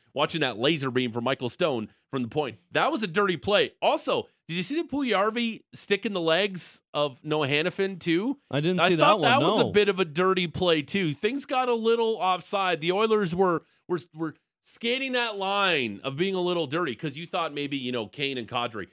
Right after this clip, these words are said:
Speaker 1: And I think that'll come to roost here when the teams play one another, and
Speaker 2: Yeah.
Speaker 1: especially if the game is, is, is one way or the other. Maybe Kadri goes after him or maybe fights him potentially. Who knows?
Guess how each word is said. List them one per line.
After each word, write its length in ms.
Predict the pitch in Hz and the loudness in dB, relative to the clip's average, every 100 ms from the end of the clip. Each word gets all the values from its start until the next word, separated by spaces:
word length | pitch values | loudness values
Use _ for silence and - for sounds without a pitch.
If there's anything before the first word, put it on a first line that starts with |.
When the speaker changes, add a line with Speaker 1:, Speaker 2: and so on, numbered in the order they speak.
| _ | _
Speaker 1:
And 100 | - | -4
I 80 | 180 | -4
think 240 | 202 247 175 | -4 -6 -4
that'll 280 | 185 190 185 | -2 -2 -4
come 240 | 180 175 | -8 -8
to 60 | 156 | -6
roost 300 | 160 160 - | -6 -8 -12
here 420 | - 143 170 190 190 _ _ - | -8 -4 -4 -4 -8 _ _ -12
when 120 | 139 | -10
the 80 | 147 | -8
teams 320 | - 160 160 | -8 -10 -8
play 240 | - 151 | -6 -4
one 180 | 156 156 | -4 -4
another, 460 | 160 151 156 180 190 _ | -4 -4 -4 -6 -10 _
and 100 | - | -2
Speaker 2:
Yeah. 60 | 208 | 0
Speaker 1:
especially 380 | 180 165 - 160 | 0 -2 -2 -4
if 100 | 135 | -2
the 80 | 143 | -4
game 400 | 123 143 151 147 | -2 0 0 -2
is, 140 | 135 | -4
is, 300 | 139 127 104 - | -4 -4 -6 -8
is 300 | 127 107 - | -8 -8 -20
one 300 | - 131 135 | -10 -6 -4
way 140 | 139 139 | 0 0
or 40 | |
the 200 | 131 117 | 0 -2
other. 260 | 110 135 165 - _ | -2 -2 -6 -10 _
Maybe 280 | 127 135 131 | -4 -4 -6
Kadri 520 | 139 135 127 135 117 | -6 -6 -4 -8 -6
goes 220 | 123 107 | -6 -2
after 400 | 110 135 - 160 | -2 -2 -4 -6
him 180 | 151 135 | -4 -4
or 100 | 101 | -4
maybe 220 | 113 104 | -4 -6
fights 380 | 92 127 160 - | -4 -4 -2 -4
him 140 | 156 | -6
potentially. 540 | 147 160 156 - 135 117 | -6 -6 -6 -8 -8 -8
Who 140 | 147 | -4
knows? 480 | 147 151 101 95 | 0 0 0 -6